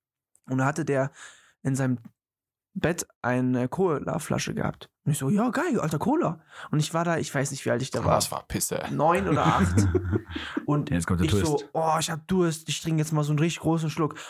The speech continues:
Speaker 1: Und ich trinke und trinke und trinke, auf einmal brennt mein ganzer Hals und mein Magen, also ich hatte so voll die Bauchschmerzen bekommen. Und dann hab ich erst gecheckt, dass es einfach so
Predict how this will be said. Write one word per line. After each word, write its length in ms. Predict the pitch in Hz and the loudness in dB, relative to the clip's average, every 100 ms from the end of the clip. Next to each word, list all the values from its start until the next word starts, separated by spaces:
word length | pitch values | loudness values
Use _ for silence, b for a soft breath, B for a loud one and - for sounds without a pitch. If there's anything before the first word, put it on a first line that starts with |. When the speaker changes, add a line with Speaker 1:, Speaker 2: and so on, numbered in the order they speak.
| - | -2
Speaker 1:
Und 80 | 139 | 0
ich 100 | 135 | 0
trinke 300 | - 220 196 | -2 -2 0
und 120 | 165 | -2
trinke 240 | 220 220 | -2 0
und 120 | 175 160 | 0 0
trinke, 200 | 214 190 | -2 -2
auf 140 | - | 0
einmal 180 | 185 170 | 0 2
brennt 200 | 165 175 | 0 0
mein 100 | 165 | 0
ganzer 300 | 180 175 165 | -2 -2 0
Hals 240 | 196 214 | 0 0
und 80 | 156 | -2
mein 160 | 151 151 | 0 2
Magen, 320 | 180 - - | 2 0 -2
also 320 | - 139 127 | -2 0 0
ich 140 | 143 156 | 0 -2
hatte 80 | 139 | -2
so 140 | 143 | -4
voll 220 | - 156 | 0 0
die 40 | 147 | 2
Bauchschmerzen 560 | 147 175 - 135 139 | 0 0 -2 -2 -2
bekommen. 280 | 143 156 156 | 0 2 0
Und 300 | - - - | -4 -14 -2
dann 80 | 139 | -2
hab 60 | |
ich 80 | 160 | 0
erst 240 | 139 151 - | 0 -2 -4
gecheckt, 300 | - 160 151 | -4 -2 0
dass 100 | 139 | -2
es 140 | 139 | -2
einfach 240 | - 139 135 | -2 0 -2
so 380 | 139 135 135 | 0 0 0